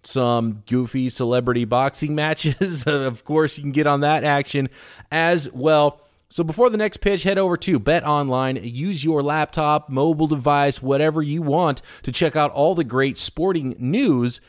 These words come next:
and sign-up bonuses with contest information. Don't sit on the sidelines anymore.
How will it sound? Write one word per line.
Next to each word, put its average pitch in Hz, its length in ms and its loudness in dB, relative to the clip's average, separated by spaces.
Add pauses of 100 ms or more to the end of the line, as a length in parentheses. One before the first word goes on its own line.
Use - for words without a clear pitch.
and 135 240 -6
sign-up 185 480 -2
bonuses 107 680 -2 (200)
with 104 200 -8
contest 156 960 -4
information. 110 840 -4 (340)
Don't 220 200 2
sit 240 180 2
on 226 100 2
the 190 80 2
sidelines 180 720 2
anymore. 135 680 0